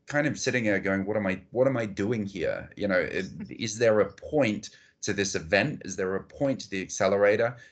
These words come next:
Speaker 1: Is it just talking about marketing and promoting the start-, startup ecosystem? If it's purely designed as marketing spend, hats off to you, great job. But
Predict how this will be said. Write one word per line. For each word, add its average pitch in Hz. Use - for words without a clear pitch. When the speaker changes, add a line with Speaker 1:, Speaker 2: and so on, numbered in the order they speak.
Speaker 1:
Is 92
it -
just 123
talking 107
about 92
marketing 101
and 92
promoting 90
the 82
start-, 87
startup 92
ecosystem? 110
If 110
it's 107
purely 135
designed 117
as 98
marketing 113
spend, 147
hats 123
off 107
to 110
you, 131
great 104
job. 92
But -